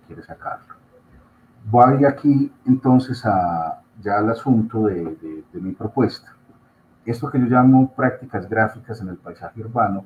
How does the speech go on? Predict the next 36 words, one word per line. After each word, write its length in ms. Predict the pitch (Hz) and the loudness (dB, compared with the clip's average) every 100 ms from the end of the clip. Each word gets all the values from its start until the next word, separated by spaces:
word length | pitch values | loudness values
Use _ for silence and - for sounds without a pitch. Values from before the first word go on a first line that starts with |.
| - | -16
que, 240 | 82 76 69 _ _ _ _ _ _ - | -20 -20 -20 _ _ _ _ _ _ -10
que 220 | 87 87 | -8 -6
esa 180 | - 113 | -4 -4
definición 480 | 113 92 87 92 | -4 -8 -8 -8
de 100 | 98 | -8
graffiti 420 | 110 104 85 - 101 | -8 -8 -14 -20 -12
siempre 420 | - 110 110 110 | -2 -2 0 0
va 120 | 107 | 0
a 40 | |
ser 320 | 107 110 107 107 | -2 -4 -4 -4
no 120 | 107 | -10
solamente 560 | 110 110 110 107 107 92 | -8 -4 -4 -4 -6 -8
incómoda, 580 | 85 - 92 95 110 104 | -10 -12 -10 -6 -4 -6
sino 380 | 85 85 80 80 _ _ | -12 -20 -20 -20 _ _
insustancial 760 | 101 - - 92 87 - 98 110 | -16 -16 -18 -14 -14 -12 -8 -8
y 60 | |
corta, 460 | - 110 - - 104 _ _ _ _ _ _ - | -4 -6 -6 -12 -20 _ _ _ _ _ _ -10
es 240 | 107 - | -10 -4
un 80 | 117 | -2
asunto 380 | 117 117 113 - | 0 -2 -4 -6
que 80 | 104 | -14
está 180 | - | -14
ligado 480 | 87 87 98 120 123 | -12 -8 -2 0 2
al 100 | 127 | 2
humano 360 | 127 127 117 113 | 2 2 2 0
en 100 | 104 | -2
esa 160 | - | -4
alteración 720 | 104 - 85 - - 135 143 | -12 -14 -16 -16 -6 -2 0
de 120 | 101 - | 0 -4
cualquier 440 | 85 - 87 87 | -14 -18 -16 -12
orden 340 | 95 101 95 - _ _ _ | -12 -10 -14 -16 _ _ _
ya, 320 | 87 85 82 87 | -10 -6 -6 -8
ya 140 | 92 | -8
definido, 560 | 104 - 120 120 107 104 | -8 -4 -2 0 0 -2
ya 160 | 92 | -8
circunscrito. 760 | - - 113 110 - 120 - | -12 -14 -12 -12 -10 -12 -12